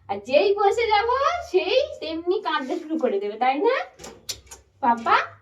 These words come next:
খুব মজা হচ্ছে, খুব মজা হচ্ছে। ই মা,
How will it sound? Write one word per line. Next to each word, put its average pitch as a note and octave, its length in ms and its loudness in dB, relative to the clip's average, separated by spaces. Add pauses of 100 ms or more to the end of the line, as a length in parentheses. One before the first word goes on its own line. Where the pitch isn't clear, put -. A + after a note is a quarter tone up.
(200)
খুব F#4+ 220 6
মজা G4+ 300 4
হচ্ছে, G#4+ 280 2 (800)
খুব F4 220 0
মজা A#4 440 6
হচ্ছে। B4 380 4 (1080)
ই A#3+ 280 -2
মা, F4+ 400 2